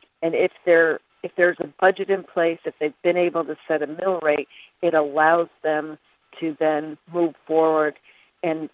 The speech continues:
begin to address some of those issues. There are a lot of, of unknowns, and we're not really sure at this point what kinds of costs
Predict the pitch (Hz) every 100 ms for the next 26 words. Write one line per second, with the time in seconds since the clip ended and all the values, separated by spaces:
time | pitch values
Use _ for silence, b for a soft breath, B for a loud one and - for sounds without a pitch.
0 | _ - 175 - 180 170 160 147 - 160
1 | 160 - - 151 143 147 151 170 165 -
2 | 135 - b b _ 202 240 247 190 175
3 | 160 - _ _ 180 156 - 170 165 156
4 | 151 120 117 - 165 175 175 175 - _
5 | _ 175 185 175 160 - 160 147 - 156
6 | - - - 156 151 - _ - 170 -
7 | - 180 185 175 165 151 - - 156 151